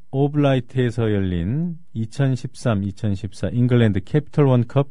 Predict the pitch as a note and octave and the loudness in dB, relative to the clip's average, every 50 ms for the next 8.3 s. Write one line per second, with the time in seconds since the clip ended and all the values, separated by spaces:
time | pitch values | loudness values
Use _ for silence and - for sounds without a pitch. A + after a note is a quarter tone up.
0 | - - - - - A2 A2+ A#2 A#2+ B2+ B2+ A#2 - - D3 C#3+ C#3+ - D#3+ E3 | -6 -12 -8 -2 2 4 4 4 4 4 2 2 0 -2 -2 -2 0 2 4 6
1 | D#3+ D#3+ D#3 C#3+ B2 G#2 F#2 E2 D#2+ D2 C#2+ - - D2+ - C#3 - - - - | 6 6 4 4 2 2 0 0 -2 -4 -4 -6 -8 -10 -10 -10 -12 -14 -16 -16
2 | - - - - - - - - C3+ C3 D#3+ D#3+ D#3+ D#3+ D#3 D#3 C#3 D3+ D3 C#3+ | -16 -16 -16 -16 -16 -8 -2 0 4 6 6 6 8 6 6 4 4 4 2 2
3 | B2+ D3 C#3 - - E3 E3 E3 C#3+ A#2+ F2+ D#2+ - C#3 D3 E3+ D#3+ F3 E3 D#3 | 4 2 0 2 2 4 4 6 6 4 2 0 0 2 2 4 6 8 8 8
4 | C#3+ C3 A2+ G#2 A#2 A#2 A#2+ G2+ - - - D2 C2+ - - - - - - - | 6 4 2 2 0 0 0 -2 -2 -2 -6 -8 -8 -8 -12 -16 -16 -18 -18 -18
5 | - - - - - - - - C#3 C3 C3 B2+ B2 A#2+ A2+ A2 A#2+ B2 D3 D#3+ | -18 -18 -18 -18 -18 -14 -8 -4 -2 -2 0 0 0 0 0 0 0 2 2 0
6 | D3+ - - C3+ D3 C#3+ - D3 D3 C#3 C#3+ C#3 C3+ C3+ - G2+ D#2+ D#2+ G2+ G#2 | 0 -2 -2 -4 -2 0 2 2 4 4 4 4 2 2 2 0 -2 -2 -4 -4
7 | A2+ C3 D3 - F3 E3+ E3 D3+ D3 D3 D3+ D#3+ E3+ F3 E3 C#3+ B2+ A2+ G#2+ A2+ | -2 -2 2 4 4 4 4 4 4 6 6 6 6 6 4 0 0 0 2 2
8 | G#2 G2+ C#3+ E3 E3+ | 4 4 4 4 4